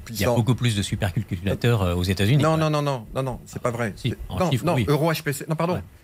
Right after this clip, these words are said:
Speaker 2: Je, c'est des supercalculateurs qui sont mis
Speaker 1: Hmm.
Speaker 2: à la disposition, contrôlés et dirigés à moitié par les États, à la moitié par la Commission. Et donc,
Speaker 1: Oui, vous
Speaker 2: ils mettent
Speaker 1: parlez de la re-, vous parlez de la recherche publique.
Speaker 2: Et donc, non, c'est plus que ça. Parce que cette puissance de calcul, elle est mise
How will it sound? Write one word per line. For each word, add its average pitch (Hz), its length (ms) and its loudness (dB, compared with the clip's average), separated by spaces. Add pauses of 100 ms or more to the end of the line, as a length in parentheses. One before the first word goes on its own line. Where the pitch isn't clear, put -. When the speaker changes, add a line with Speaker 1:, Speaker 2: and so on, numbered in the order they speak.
(220)
Speaker 2:
Je, 123 160 0 (120)
c'est - 120 -12
des 110 40 -4
supercalculateurs 123 760 -2
qui 131 100 -6
sont - 180 0
mis 135 320 2 (320)
Speaker 1:
Hmm. 98 100 -2 (160)
Speaker 2:
à 123 80 2
la 143 100 2
disposition, 127 680 -4 (340)
contrôlés 123 500 0 (500)
et 101 60 -4
dirigés 107 520 2
à 147 80 2
moitié 165 260 0
par 123 160 0
les 110 160 -2
États, 98 300 -2 (160)
à 120 40 -2
la 135 80 2
moitié 151 240 -2
par 107 100 0
la 98 60 0
Commission. - 440 -6 (640)
Et 131 60 4
donc, 135 180 2
Speaker 1:
Oui, 95 120 -4
vous 85 80 -6
Speaker 2:
ils 131 60 2
mettent 190 120 6
Speaker 1:
parlez 120 140 0
de 110 40 -2
la 110 100 0
re-, 113 80 -2
vous 120 100 -8
parlez 104 180 0
de 117 40 0
la 123 60 2
recherche 110 280 -2
publique. 101 360 0
Speaker 2:
Et 151 140 4
donc, 185 260 0
non, 185 120 -2
c'est 175 100 -8
plus 175 160 -4
que - 80 -6
ça. - 240 -6 (400)
Parce - 160 -4
que 151 80 2
cette 139 220 0
puissance 202 260 0
de 135 80 2
calcul, 127 500 -2 (440)
elle 127 120 2
est 143 60 4
mise 143 240 2